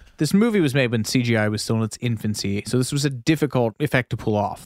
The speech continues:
the talking cat. It was created with a mix of practical effects and very rough and ready computer effects.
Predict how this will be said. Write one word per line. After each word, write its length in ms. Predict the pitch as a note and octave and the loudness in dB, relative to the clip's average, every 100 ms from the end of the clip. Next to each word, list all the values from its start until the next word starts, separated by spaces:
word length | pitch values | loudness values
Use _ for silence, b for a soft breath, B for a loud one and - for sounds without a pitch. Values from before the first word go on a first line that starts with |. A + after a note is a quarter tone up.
| _ - | _ -8
the 80 | |
talking 340 | - F#2+ - G2+ | -2 -4 -4 -6
cat. 240 | - - _ B B B B - | -4 -6 _ B B B B 0
It 80 | |
was 100 | B2+ | 0
created 260 | - F3 F3+ | 4 2 4
with 120 | D#3+ | 2
a 40 | D3 | 0
mix 200 | C#3 A#2+ | 0 -6
of 120 | - | 0
practical 460 | B2+ A#2 - D3+ | 0 2 0 0
effects 420 | D3 E3 F#3+ - - | 2 2 2 -2 -4
and 400 | B2 B2 B2 A#2 | 0 2 2 0
very 1000 | A2+ C3 C#3 D3 C3+ C3 B2 B2 A2+ A2 | 0 2 4 2 2 0 0 0 0 0
rough 220 | A2+ A2 | 0 0
and 160 | A2+ A2 | 0 2
ready 220 | G#2+ G#2+ | 0 -2
computer 480 | - A2+ A2+ G2+ G2+ | -4 0 0 0 -4
effects. 420 | - - - | -6 -10 -10